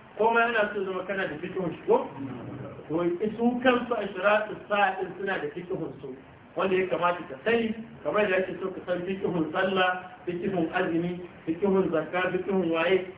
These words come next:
to su kansu Asharat As-Sa'a ka tsaya ka san me fiqhun su. An gane da kyau. Ba don kuma ba saboda kada wani ya zo ya ja ka da wani zancen daban wanda ba shi bane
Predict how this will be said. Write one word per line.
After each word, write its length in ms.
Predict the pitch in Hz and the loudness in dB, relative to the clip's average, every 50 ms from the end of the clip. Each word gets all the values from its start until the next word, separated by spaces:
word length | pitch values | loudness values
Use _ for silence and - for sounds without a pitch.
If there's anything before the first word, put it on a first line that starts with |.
| - - | -18 -14
to 160 | - 147 147 147 | -8 -8 -6 -4
su 120 | 185 190 | -4 -2
kansu 300 | 190 214 208 196 202 202 | 0 2 2 2 2 0
Asharat 500 | 190 170 160 160 160 165 180 190 185 185 | 0 0 0 0 2 2 4 4 2 2
As-Sa'a 640 | - 151 143 - - 175 175 180 180 170 156 147 - | -2 -6 -6 -4 0 2 4 4 4 2 -2 -4 -4
ka 80 | - 151 | -6 -10
tsaya 300 | 143 - 180 175 170 156 | -6 -2 0 0 0 0
ka 80 | - - | -2 -6
san 160 | - 165 160 | -4 -2 0
me 180 | 160 156 151 143 | 0 0 0 0
fiqhun 340 | - - - - 147 135 127 120 | -2 -6 -6 -6 -6 -6 -6 -10
su. 140 | 120 131 113 - - - - - - - - - - - - - | -10 -12 -14 -14 -16 -18 -20 -20 -20 -20 -20 -20 -20 -20 -8 -2
An 180 | - 175 190 190 | 0 2 4 4
gane 220 | 202 202 208 202 | 4 4 4 2
da 160 | 170 151 147 - | -2 -4 -6 -6
kyau. 160 | - 160 - - - - - - - - - - - | -6 -6 -8 -8 -10 -16 -16 -16 -14 -14 -14 -12 -6
Ba 200 | 143 156 160 165 | -2 0 0 2
don 220 | 170 190 220 214 - | 2 2 2 2 2
kuma 280 | 214 220 220 220 220 | 2 4 4 4 4
ba 80 | 220 208 | 4 2
saboda 280 | - 226 220 208 190 185 | 2 4 2 2 2 2
kada 200 | - 214 208 202 | 0 0 0 2
wani 160 | 196 196 196 | 2 2 2
ya 120 | 190 175 170 | 2 2 2
zo 100 | 180 190 | 2 2
ya 140 | 170 160 151 | 2 2 0
ja 220 | 151 180 196 196 196 196 | 2 4 4 4 4 4
ka 140 | 180 180 180 180 175 - - - - | 2 2 2 2 0 -8 -14 -16 -12
da 100 | - 135 | -8 -6
wani 200 | 156 170 190 190 | -4 -2 -2 -2
zancen 460 | 185 180 170 151 151 180 180 175 160 | 0 0 -2 -2 -2 -2 -2 -2 -2
daban 380 | 143 143 143 151 170 175 170 175 - - - - | -2 -2 -2 0 0 0 0 -2 -6 -10 -14 -6
wanda 280 | - 165 175 175 175 160 | 0 0 2 2 2 2
ba 140 | 151 151 147 143 | 2 2 0 -2
shi 120 | - 175 | -4 -6
bane 400 | 175 180 185 185 175 170 170 170 | -4 -2 -2 0 0 0 -2 -2